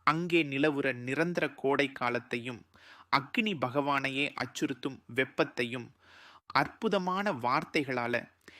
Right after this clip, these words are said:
எக்காலமான உச்சபட்ச கற்பனையால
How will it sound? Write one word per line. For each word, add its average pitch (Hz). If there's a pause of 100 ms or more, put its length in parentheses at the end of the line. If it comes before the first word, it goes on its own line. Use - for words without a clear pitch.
(140)
எக்காலமான 208
உச்சபட்ச 160
கற்பனையால 131